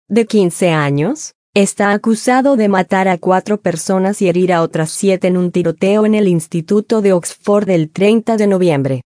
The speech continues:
Se le imputan veinticuatro cargos, entre ellos cuatro de asesinato en primer grado y terrorismo con resultado de muerte.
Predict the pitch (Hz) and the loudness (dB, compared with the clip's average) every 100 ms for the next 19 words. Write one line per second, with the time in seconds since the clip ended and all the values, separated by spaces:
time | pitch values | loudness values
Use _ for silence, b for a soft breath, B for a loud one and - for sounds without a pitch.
0 | _ _ _ - - 233 208 202 220 220 | _ _ _ -12 -2 2 2 2 0 0
1 | 220 196 190 190 170 165 156 180 190 214 | 0 2 4 2 2 -4 -4 -2 -2 -2
2 | 214 196 160 156 151 277 - - _ - | -4 0 0 0 0 -2 -6 -16 _ -2
3 | 214 208 196 196 190 202 185 - 175 180 | 0 2 2 2 2 0 -2 -2 0 0
4 | 180 190 180 170 170 - 175 180 185 190 | 0 0 0 -2 -6 -2 0 0 0 0
5 | 180 170 175 180 196 202 190 180 175 180 | 0 0 0 2 0 0 0 0 0 0
6 | 185 175 180 175 180 185 170 185 180 180 | 0 0 2 2 0 0 0 0 0 -2
7 | 165 180 165 208 214 226 220 226 208 160 | -4 -6 -2 0 2 2 2 4 4 2
8 | 143 139 | -2 -4